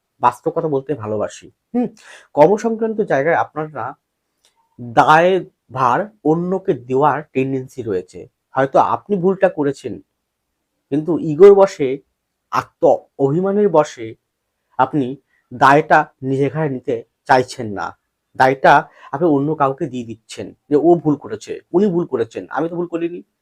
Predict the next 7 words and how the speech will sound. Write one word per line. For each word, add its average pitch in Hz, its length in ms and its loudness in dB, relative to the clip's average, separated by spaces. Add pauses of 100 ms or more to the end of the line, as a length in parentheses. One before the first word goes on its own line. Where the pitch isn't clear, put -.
(300)
ভুল 165 140 6
আপনি 135 260 0
হয়তো 180 180 -4
করেছেন। 117 520 -8 (580)
তাহলে 196 220 6 (240)
যেটা 190 300 4
আপনার 262 260 2